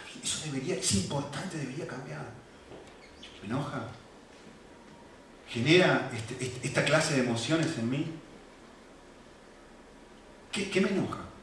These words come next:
Vale, me enoja que me cobren de más en un, en una tienda. ¿Qué muestra eso de lo que valoro? Money.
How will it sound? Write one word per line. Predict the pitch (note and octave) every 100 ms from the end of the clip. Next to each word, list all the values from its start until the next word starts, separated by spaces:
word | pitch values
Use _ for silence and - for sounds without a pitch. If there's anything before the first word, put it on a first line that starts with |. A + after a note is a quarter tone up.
| - - -
Vale, | - - B2
me | A#2
enoja | C#3 F3+ D3
que | C3
me | B2+
cobren | D#3 D#3 C#3
de | B2+
más | D3 D#3 - - -
en | B2+ C3+
un, | D3+ C#3+ B2+ A#2+ A2+ - - A#2+
en | C#3
una | C#3
tienda. | F#3+ E3 A#2 G2+ G2
¿Qué | F#3+
muestra | F3+ C#3+ A#2+
eso | A2
de | G#2+
lo | G#2
que |
valoro? | G#2 G2 G2 F#2 F#2 - - - - - - - - - - - -
Money. | - - -